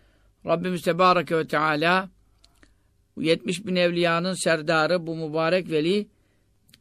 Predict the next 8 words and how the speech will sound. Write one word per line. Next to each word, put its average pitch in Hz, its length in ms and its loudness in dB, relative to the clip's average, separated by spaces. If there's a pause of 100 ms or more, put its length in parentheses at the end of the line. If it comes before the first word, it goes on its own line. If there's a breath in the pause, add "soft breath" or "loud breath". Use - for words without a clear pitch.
(140)
ikinci 180 440 0
binin 190 240 0
müceddidi 175 560 -2
İmam-ı 170 440 -2
Rabbani 160 680 -2 (640)
Kuddisesi 165 640 -6
Ruhu 160 480 0
Hazretlerinin 151 920 -4